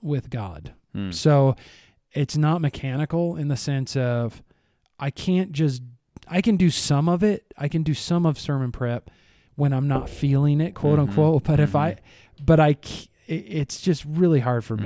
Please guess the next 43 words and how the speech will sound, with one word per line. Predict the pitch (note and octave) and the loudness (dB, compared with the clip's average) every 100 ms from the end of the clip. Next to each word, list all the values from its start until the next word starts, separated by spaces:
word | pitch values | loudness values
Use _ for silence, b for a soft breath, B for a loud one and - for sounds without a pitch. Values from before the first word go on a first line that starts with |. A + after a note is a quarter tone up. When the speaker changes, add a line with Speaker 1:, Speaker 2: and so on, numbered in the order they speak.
| G2+ | -8
Speaker 1:
me. | G#2 | -6
I | C3+ F3+ | 0 2
don't | F#3 | 4
know | E3+ | 4
how | |
to | D#3+ | 2
describe | C#3 B2+ B2+ A#2 G2 | 2 -2 -2 -4 -4
that, | F#2+ F#2 A2+ | -10 -10 -8
honestly. | A2+ G2+ - | -6 -4 -4
Speaker 2:
Okay, | B2+ | -2
how | A#2+ D#3 | -2 0
do | |
you, | D3+ C3+ A2 | 0 0 -2
how | B2+ | -4
do | B2+ | -4
you | G#2 | -4
cultivate | A#2 A2+ G2+ E2+ - | -4 -6 -6 -12 -12
that? | D#2 | -14
How | - | -12
do | A#2 | -10
you | A#2+ | -10
keep | A#2+ A2 | -12 -14
it | |
from, | - F2+ E2 _ _ _ _ _ _ | -14 -16 -18 _ _ _ _ _ _
like, | G#2 F2+ - _ _ | -16 -16 -18 _ _
how, | - A2 G#2 | -12 -10 -10
how | G2+ G#2 | -10 -8
is | G2+ F#2+ | -8 -10
it | - - | -16 -16
devotional, | F#2+ F#2+ F#2+ - E2+ | -12 -8 -8 -12 -18
spiritual? | - F2+ D#2+ - C#2 G#2+ _ b b b b b _ _ _ | -14 -14 -14 -16 -20 -20 _ b b b b b _ _ _
How | A#2 | -8
do | |
you | A2 | -6
help | F2+ G2 _ - _ | -6 -10 _ -20 _
cultivate | - G2 D#2+ C#2+ | -12 -12 -12 -20
that, | - C#3 | -20 -20
I | - | -20
guess? | - B3 A3 | -18 -16 -10
Speaker 1:
I | D3+ D#3+ | -2 2
think | D#3+ B2 | 2 0
just | C3 - _ _ - _ _ _ - _ _ _ _ - | -4 -8 _ _ -20 _ _ _ -20 _ _ _ _ -10
prayer. | C#3 B2+ G#2 A#2+ | -8 -6 -6 -6